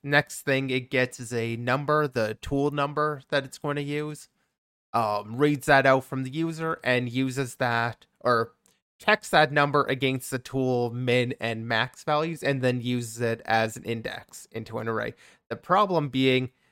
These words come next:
although it does the check on, um, where's the line here? On one of the lines where it checks the min and max, does that check,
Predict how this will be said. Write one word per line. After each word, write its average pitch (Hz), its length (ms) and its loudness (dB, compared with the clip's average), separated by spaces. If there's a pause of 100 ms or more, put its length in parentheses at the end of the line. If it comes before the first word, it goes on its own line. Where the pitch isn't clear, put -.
(200)
although 135 380 4
it 135 160 0
does 135 400 2
the 120 340 4
check 147 460 -2 (160)
on, 123 360 2
um, 107 460 -4 (1300)
where's 107 260 -10
the 110 80 -12
line 113 320 -10
here? 113 460 -12 (1800)
On 135 300 8
one 139 180 4
of - 60 -20
the 139 60 -4
lines 127 240 2
where 120 120 0
it 120 60 -8
checks 151 260 0
the 151 100 0
min 127 180 -2
and 117 140 -2
max, 104 300 -4
does 180 240 4
that 151 180 4
check, 131 280 0